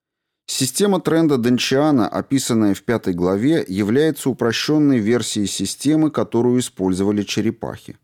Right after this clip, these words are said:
Она использует двадцатидневный прорыв для входа и десятидневный прорыв для выхода и включает трехсот пятидесятидневный и двадцатипятидневный фильтр тренда экспоненциальной скользящей средней.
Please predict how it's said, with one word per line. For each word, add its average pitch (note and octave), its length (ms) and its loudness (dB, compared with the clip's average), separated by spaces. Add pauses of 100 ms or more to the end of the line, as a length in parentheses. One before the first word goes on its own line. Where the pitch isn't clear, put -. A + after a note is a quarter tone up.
(640)
Она D#3 300 2
использует D3+ 600 0
двадцатидневный A#2 960 0
прорыв G#2 480 0
для F#2 200 0
входа C#3+ 540 -2 (280)
и A2 100 0
десятидневный C3 880 0
прорыв A#2 420 2
для A#2 220 2
выхода F2+ 520 -2 (380)
и A#2+ 100 2
включает D3+ 640 0
трехсот C#3+ 480 -2
пятидесятидневный B2 1160 0
и - 180 -2
двадцатипятидневный A2+ 1200 0
фильтр B2+ 460 0
тренда C#3+ 600 0
экспоненциальной A#2+ 1000 0
скользящей F#2+ 680 -2
средней. C#2+ 600 -4